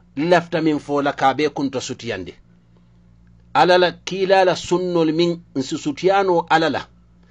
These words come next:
Kiila la Ala batu ñaali min ya ni ko sunno, wolen kiila la Ala batu ñaala. Lon ŋa fo ñaama sayan, pour nsa faam.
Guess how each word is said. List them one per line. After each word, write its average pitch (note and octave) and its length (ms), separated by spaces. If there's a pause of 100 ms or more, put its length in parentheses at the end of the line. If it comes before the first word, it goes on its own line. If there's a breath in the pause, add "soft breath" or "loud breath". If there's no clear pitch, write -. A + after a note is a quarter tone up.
(200 soft breath)
Kiila G#3 420
la G3 80 (100)
Ala F#3+ 200
batu F#3+ 240
ñaali F3+ 240
min F3 180
ya E3 140
ni F3+ 180
ko D#3 100
sunno, D#3+ 280
wolen E3+ 200
kiila E3 300
la D#3 120
Ala C#3 160
batu C3+ 220
ñaala. G#2+ 260 (540)
Lon C#3+ 140
ŋa D3 120
fo B2+ 160
ñaama A2+ 220
sayan, A2 240
pour D#3+ 280
nsa C3 260
faam. B2 280